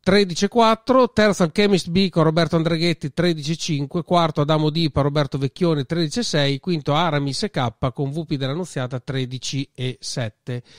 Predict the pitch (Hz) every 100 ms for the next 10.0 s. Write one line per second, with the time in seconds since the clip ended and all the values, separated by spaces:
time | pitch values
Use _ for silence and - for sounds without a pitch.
0 | - - - 196 185 165 - 160 - 156
1 | 147 147 143 143 151 - 147 127 156 139
2 | 131 151 - 180 160 131 135 139 139 139
3 | 131 - 131 135 143 139 131 123 135 127
4 | 160 147 127 110 135 127 117 101 _ _
5 | _ _ _ - - 160 147 - 214 196
6 | 156 233 277 - - 196 233 202 233 170
7 | 170 180 208 170 151 196 - 240 240 254
8 | 262 - 185 185 214 226 190 208 190 185
9 | - 214 196 170 175 170 151 180 180 -